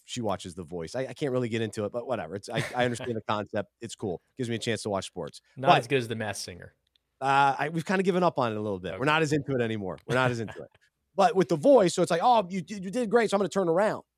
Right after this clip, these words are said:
Speaker 1: Here's what we have to remember. God's already turned around.
Speaker 2: Hmm.
Speaker 1: So we're performing, we're performing, so to speak.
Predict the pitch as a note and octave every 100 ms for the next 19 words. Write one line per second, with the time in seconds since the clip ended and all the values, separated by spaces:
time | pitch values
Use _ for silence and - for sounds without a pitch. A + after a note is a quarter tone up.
0 | _ _ _ _ _ F3+ F#3+ F3+ D#3+ D3+
1 | C#3 D3 G2 - _ _ _ _ _ D4
2 | C4 G#3 C4+ C4 A#3 C4 C4 E4 E4+ E4+
3 | C#4 E3+ _ _ A#2 F#2+ - F#3 F#3 _
4 | - A3 B3 A#3 - C4+ D4 C#4 G#3+ A3+
5 | D#3+ F3+ G3+ A#3 G3+ G3+ E3+ - F3+